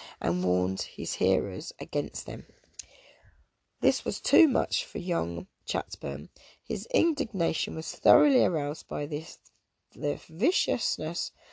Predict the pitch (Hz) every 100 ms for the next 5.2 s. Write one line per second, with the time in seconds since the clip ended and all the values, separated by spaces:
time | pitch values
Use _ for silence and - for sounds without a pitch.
0 | - - - _ - - 185 175 170 -
1 | - 220 247 - 185 180 - 165 - -
2 | - - - 170 - 170 180 254 403 220
3 | 185 208 - 180 165 143 - 160 165 -
4 | 269 269 165 - - 143 156 - 160 170
5 | 180